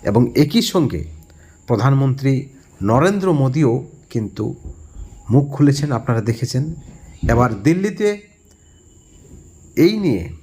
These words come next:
বিজেপির পক্ষ থেকে চূড়ান্ত সিদ্ধান্ত হবে। এবং সব থেকে বড় খবর, এবার পশ্চিম বাংলায় আসতে চলেছেন যোগী।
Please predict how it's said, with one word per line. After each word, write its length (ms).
বিজেপির 400
পক্ষ 240
থেকে 440
চূড়ান্ত 400
সিদ্ধান্ত 540
হবে। 320
এবং 220
সব 300
থেকে 220
বড় 240
খবর, 440
এবার 200
পশ্চিম 440
বাংলায় 400
আসতে 360
চলেছেন 540
যোগী। 380